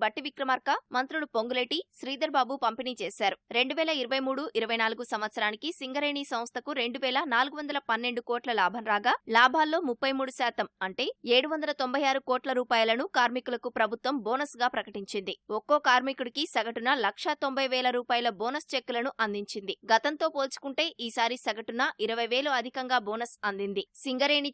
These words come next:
చరిత్రలోనే ఈసారి అత్యధిక బోనస్ ను కార్మికులు అందుకున్నారు. పంతొమ్మిది వందల తొంభై ఎనిమిది తొంభై తొమ్మిది నుంచి సింగరేణి లాభాల్లో వాటాను పంపిణీ చేసే ఆనవాయితీ కొనసాగుతోంది. గతానికి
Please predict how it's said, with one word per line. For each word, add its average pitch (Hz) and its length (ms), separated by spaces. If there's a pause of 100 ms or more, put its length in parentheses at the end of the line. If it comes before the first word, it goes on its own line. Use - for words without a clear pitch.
చరిత్రలోనే 277 560 (100)
ఈసారి 240 320 (140)
అత్యధిక 277 380
బోనస్ 240 360
ను 262 140
కార్మికులు 247 400
అందుకున్నారు. 202 520 (120)
పంతొమ్మిది 285 400
వందల 294 220
తొంభై 233 300 (100)
ఎనిమిది 233 280 (120)
తొంభై 254 240 (120)
తొమ్మిది 262 320
నుంచి 247 220 (200)
సింగరేణి 302 520
లాభాల్లో 269 500
వాటాను 240 320 (100)
పంపిణీ 226 280 (100)
చేసే 226 280 (160)
ఆనవాయితీ 247 380
కొనసాగుతోంది. 202 720 (200)
గతానికి 269 400